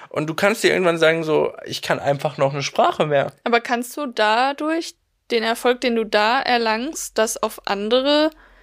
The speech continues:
Speaker 2: Bereiche in deinem Leben oder in deinem
Speaker 1: Naja, ich denk mir dann so, man fühlt sich ja manchmal zu unselbstbewusst, auch in Bezug auf andere Personen.
Speaker 2: <laughs> Das Ding ist, ich kann Polnisch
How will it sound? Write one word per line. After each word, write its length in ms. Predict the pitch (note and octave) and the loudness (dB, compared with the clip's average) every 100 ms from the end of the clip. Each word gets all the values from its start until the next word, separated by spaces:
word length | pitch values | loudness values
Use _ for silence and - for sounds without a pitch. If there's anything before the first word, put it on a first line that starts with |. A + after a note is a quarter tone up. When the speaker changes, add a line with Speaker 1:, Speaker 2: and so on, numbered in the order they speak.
| _ - | _ 0
Speaker 2:
Bereiche 400 | B3+ C#4 D4+ D#4+ | 4 4 2 0
in 100 | D4 | 2
deinem 300 | C#4 C#4 C#4 | 4 2 2
Leben 420 | C4+ C#4+ D4+ D4 | 2 4 2 2
oder 160 | C4 B3 | 2 2
in 80 | |
deinem 460 | B3 B3+ B3+ B3 C4 - - - - - | 4 2 2 0 -2 -8 -20 -20 -8 2
Speaker 1:
Naja, 280 | D3+ E3 E3+ | 4 4 4
ich 140 | F#3 | 4
denk 200 | G#3 G#3 | 4 4
mir 80 | F3+ | 4
dann 240 | E3 E3 | 4 2
so, 440 | D3+ D3+ D3+ D3+ - | 2 4 4 4 0
man 260 | - C#3 C#3+ | -4 -2 -2
fühlt 220 | - E3+ | -2 -4
sich 100 | D3+ | 0
ja 120 | D3 | 2
manchmal 560 | C#3+ C#3 D#3+ C#3 B2+ B2 | 2 0 2 2 2 -2
zu 240 | - C#3 | -8 -8
unselbstbewusst, 1000 | C#3 C#3 C#3+ C#3+ - C#3 C3+ C#3+ C#3+ - - _ - | -8 -6 -4 -6 -8 -8 -2 0 -2 -10 -18 _ -2
auch 220 | A#2 C3 | 0 0
in 140 | B2 | -4
Bezug 340 | B2 A#2+ - C3 | -6 -6 -4 0
auf 140 | B2+ | 0
andere 240 | - D3 C#3+ | 0 -2 -2
Personen. 520 | C3+ C3 C#3 D3 D3+ | 0 0 0 -2 -6
Speaker 2:
<laughs> 40 | - E4+ E4+ - - _ | -2 -2 -2 -6 -12 _
Das 260 | - D4+ - | 0 0 0
Ding 180 | D4 C#4 | 0 0
ist, 140 | D#4 | 0
ich 180 | - B3+ | -2 -4
kann 280 | - A#3+ C#4+ | 0 0 0
Polnisch 500 | D4 B3 A#3 B3+ - | 0 2 2 0 -2